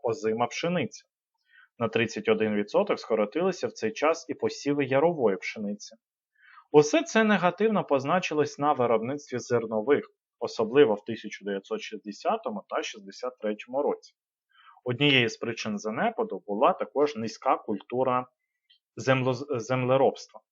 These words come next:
що проявилося в ігноруванні сівозмін та недостатньому внесенні добрив.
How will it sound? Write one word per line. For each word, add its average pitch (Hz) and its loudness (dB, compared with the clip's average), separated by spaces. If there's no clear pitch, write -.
що 226 4
проявилося 127 4
в 120 2
ігноруванні 123 0
сівозмін 139 -4
та 226 6
недостатньому 131 -2
внесенні 104 -8
добрив. 98 -4